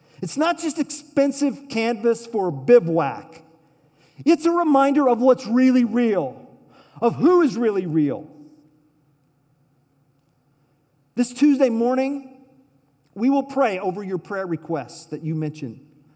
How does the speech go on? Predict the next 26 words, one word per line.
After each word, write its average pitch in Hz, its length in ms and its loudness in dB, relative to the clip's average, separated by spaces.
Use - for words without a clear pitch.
by 220 200 -2
name 139 420 -8
at 202 140 0
every 247 160 2
one 247 160 2
of 240 80 0
our 226 100 4
elders' 220 340 -2
meetings. 135 480 -8
We 190 80 -10
have 175 160 -12
two-hour 240 400 0
elders' 220 340 -6
meetings. 220 580 -8
First 226 220 -6
hour 175 240 -2
is 147 100 -8
in 143 100 -8
prayer, 143 280 -10
prayer 180 140 -6
and 175 100 -8
devotions 127 520 -12
for 185 140 -4
your 185 120 -4
prayer 170 220 -6
requests. - 720 -14